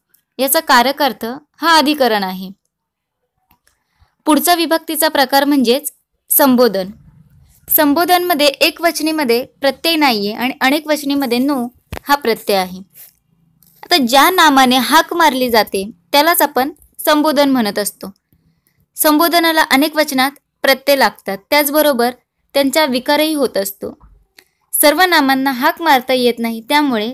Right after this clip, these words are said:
त्याची संबोधन विभक्ती होत नाही. अशा प्रकारे विभक्ती हा घटक आपण थोडक्यात अभ्यासलेला आहे.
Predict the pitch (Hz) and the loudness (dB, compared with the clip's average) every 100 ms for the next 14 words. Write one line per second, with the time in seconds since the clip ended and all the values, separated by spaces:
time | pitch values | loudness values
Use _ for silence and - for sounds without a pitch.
0 | - 294 320 285 294 247 285 240 247 247 | -4 -4 -4 -2 0 2 2 2 0 -2
1 | 240 240 277 302 302 294 240 185 208 - | -6 -6 -10 -8 -6 -4 -6 -8 -10 -20
2 | _ _ _ _ _ _ _ _ _ _ | _ _ _ _ _ _ _ _ _ _
3 | _ _ _ _ _ _ _ - 277 330 | _ _ _ _ _ _ _ -4 -2 -2
4 | 339 277 269 233 226 233 _ 220 269 240 | -6 -6 -4 -4 -6 -12 _ -4 -2 0
5 | 311 _ 233 240 240 - 302 285 269 254 | -4 _ -6 -6 -10 -4 -2 0 -2 -4
6 | 247 254 247 262 247 226 269 240 202 214 | -4 -2 -6 -2 -4 -2 -4 -4 -4 -8
7 | - 208 196 190 185 | -6 -6 -6 -8 -10